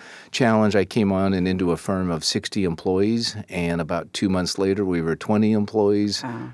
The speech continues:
Speaker 1: And, um, when we bought the company, we were at twelve employees in nineteen eighty-one. So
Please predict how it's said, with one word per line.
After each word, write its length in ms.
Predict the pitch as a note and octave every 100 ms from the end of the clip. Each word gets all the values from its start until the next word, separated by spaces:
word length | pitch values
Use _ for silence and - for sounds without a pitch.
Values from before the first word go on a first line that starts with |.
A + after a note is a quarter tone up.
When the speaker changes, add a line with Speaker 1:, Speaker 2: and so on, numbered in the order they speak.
| -
Speaker 1:
And, 500 | - F2 E2+ E2 D#2+
um, 420 | E2+ F2 E2 D#2+
when 160 | F#2+ F#2+
we 120 | F2+
bought 280 | D#2 G#2+ B2
the 60 | A2
company, 420 | F#2+ F2 G2 F#2
we 120 | F2
were 120 | E2+
at 80 | D#2+
twelve 320 | - G2 F2+
employees 640 | D#2 D2 D#2+ D2 D2 D#2+ F2
in 160 | E2
nineteen 360 | E2 F2 - E2
eighty-one. 580 | D#2 D#2 D#2 E2 C#2+ C2+
So 460 | - E2 D2+ D2+